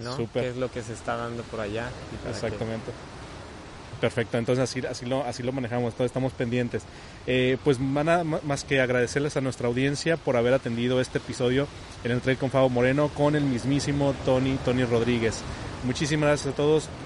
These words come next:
Speaker 2: Recuerden suscribirse al canal en el Trail con Fabo Moreno a través de YouTube. Denle like, eh, y dejen sus comentarios,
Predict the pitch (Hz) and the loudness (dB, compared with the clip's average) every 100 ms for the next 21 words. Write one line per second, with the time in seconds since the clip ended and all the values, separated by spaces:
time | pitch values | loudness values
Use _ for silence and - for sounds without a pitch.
0 | - 127 143 143 151 156 - - 127 120 | -2 2 6 6 4 0 -2 0 0 0
1 | 117 127 156 127 117 123 147 165 - 113 | -2 0 0 0 0 0 0 -2 -2 -2
2 | 107 101 117 117 117 117 113 110 117 147 | -2 0 0 0 -2 0 0 2 0 0
3 | 135 110 107 113 120 135 170 175 - - | -2 0 0 0 0 0 0 -2 -4 -10
4 | - - 135 156 139 143 180 - - 135 | -6 0 2 4 4 6 4 0 -6 -2
5 | 123 120 117 - 135 - 135 117 - 117 | 2 2 2 0 -2 0 -2 -2 -2 0
6 | 113 120 127 139 170 - | 0 2 2 2 0 -2